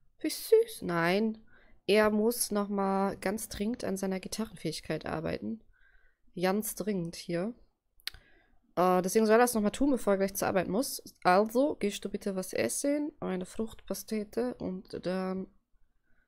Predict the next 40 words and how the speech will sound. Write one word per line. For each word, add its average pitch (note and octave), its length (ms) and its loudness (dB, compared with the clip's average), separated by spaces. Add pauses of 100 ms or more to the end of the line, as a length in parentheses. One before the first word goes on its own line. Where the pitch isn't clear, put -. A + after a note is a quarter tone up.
(140)
kannst G3 420 -4
du - 60 -4
in F#3+ 180 -6
den F#3 140 -4
Park A3+ 400 -4 (380)
und F3+ 300 -8
Gitarre F#3+ 380 -4
spielen. D#3+ 580 -8 (460)
So, B3+ 140 6
Rosie A#3+ 400 8
ist A#3 160 -2
krank C4 320 4
und A3+ 120 2
hat A3+ 120 0
sich - 100 -8
die A3 100 0
ganze A3 240 -2
Nacht - 420 -4 (640)
die F#3 160 -4
Seele F#3 240 0
aus F3 100 0
dem E3+ 80 -6
Leib D#3+ 140 -4
gekotzt. - 400 -4
Das - 140 -6
hat F3+ 100 -4
aber, F3 140 -4
glaube E3+ 260 -4
ich, - 120 -10
nichts - 260 -10
miteinander D#3+ 460 -4
zu - 100 -16
tun. - 200 -10 (380)
Sie - 100 -10
ist - 120 -10
nämlich E3 180 -6
gerade F3+ 220 -2
erst - 200 -8
krank - 380 -10
geworden. G3+ 680 -6